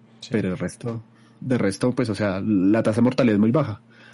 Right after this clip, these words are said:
Speaker 2: Pero entonces, con la, con, con toda esta paranoia que se está creando, entonces, con una medio gripa que le da a cualquier persona, entonces van a estar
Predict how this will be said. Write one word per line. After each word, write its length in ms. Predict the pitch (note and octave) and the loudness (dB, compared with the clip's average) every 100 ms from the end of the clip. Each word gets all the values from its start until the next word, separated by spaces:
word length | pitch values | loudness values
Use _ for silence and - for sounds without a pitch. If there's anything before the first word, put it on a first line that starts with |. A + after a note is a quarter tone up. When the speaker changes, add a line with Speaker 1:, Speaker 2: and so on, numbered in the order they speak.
| - _ | -20 _
Speaker 2:
Pero 120 | G2+ | 0
entonces, 380 | G2 A2 A2 A2 | 0 2 0 -2
con 380 | - - C3 G#2+ | -10 -2 2 2
la, 220 | F#2+ F#2+ _ | 2 -2 _
con, 240 | - D3 - - | 0 0 -4 -2
con 180 | A#2+ | 0
toda 140 | A2+ B2 | 2 0
esta 720 | B2 D#3 D3+ D3+ D3 D3 C#3 - - _ | 2 2 2 2 4 2 0 -4 -20 _
paranoia 420 | C#3 A#2+ A2+ A#2+ | 0 2 4 2
que 100 | C3+ | 2
se 80 | C#3 | 2
está 200 | - G#2+ | 0 0
creando, 280 | B2 B2 B2 | 2 2 2
entonces, 640 | B2 A#2 B2+ B2 - - - - - - _ - | 0 0 0 -2 -6 -18 -20 -20 -20 -20 _ -2
con 140 | A#2+ | 2
una 120 | A2 | 4
medio 260 | B2 C#3 A#2+ | 4 4 4
gripa 300 | A2 A#2 B2+ | 2 2 2
que 80 | D3 | 2
le 120 | A#2+ | 2
da 160 | G#2 G#2 | 2 0
a 40 | |
cualquier 360 | A#2 B2 C3+ B2 | -2 -2 -2 -2
persona, 320 | B2 C3 B2+ | -2 2 0
entonces 240 | B2 A#2 | 2 2
van 140 | A#2 A#2 | 2 0
a 40 | |
estar 240 | A#2 B2+ | 0 -4